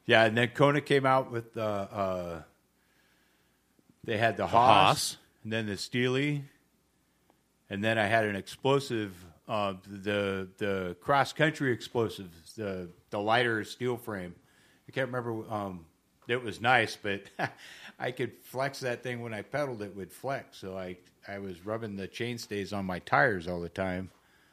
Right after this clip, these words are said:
Speaker 1: So I wasn't comfortable with that.
Speaker 2: Yeah.
Speaker 1: Um, then I got the Steely. I fell in love with the Steely, but it was too big. Remember, that bike was too tall for me.
Speaker 2: Long seat tube.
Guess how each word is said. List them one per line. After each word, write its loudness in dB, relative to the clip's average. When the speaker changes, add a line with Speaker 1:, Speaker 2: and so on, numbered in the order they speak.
Speaker 1:
So 0
I 4
wasn't -2
comfortable 0
with -2
that. -2
Speaker 2:
Yeah. 0
Speaker 1:
Um, -4
then 10
I 10
got 6
the -4
Steely. 0
I 6
fell 2
in -4
love 0
with -10
the -10
Steely, -4
but -6
it -2
was -6
too -4
big. -2
Remember, -4
that -6
bike -4
was -8
too -10
tall 0
for -12
me. -12
Speaker 2:
Long -2
seat -8
tube. -4